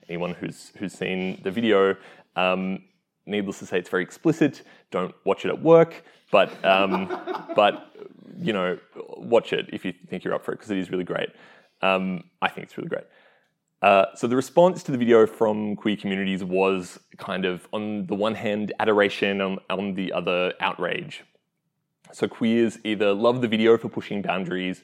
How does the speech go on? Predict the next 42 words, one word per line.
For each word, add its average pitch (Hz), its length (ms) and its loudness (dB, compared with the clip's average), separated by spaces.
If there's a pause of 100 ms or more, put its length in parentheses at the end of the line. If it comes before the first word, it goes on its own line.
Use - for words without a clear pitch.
(360)
or 95 260 0
hated 101 300 0
it 90 120 -4
because 92 400 -8
they 87 200 -4
felt - 260 -8
like 87 220 -6
it - 80 -10
associated 90 640 -6
all 92 240 -4
gay 92 160 -6
men 90 440 -8
with - 300 -12 (240)
filth. - 540 -2 (500)
Um, 85 520 -2 (460)
I, 104 720 2
as 101 120 -2
I 95 40 2
said, - 320 -4
I 92 300 2
loved 160 300 2
it, 208 180 4
and 110 320 -2
not 147 220 0
just - 260 -6
because 104 240 -4
of 92 60 -8
its - 140 -10
boundary 101 280 -2
pushing, 104 300 -6
although 90 420 0
I 92 60 -2
did 95 180 -8
love 95 160 -6
it - 100 -12
for - 120 -6
that, 95 340 -4 (560)
um, 92 320 -2
but 87 160 -10
because 107 220 -2
I 104 80 4
think 104 400 -6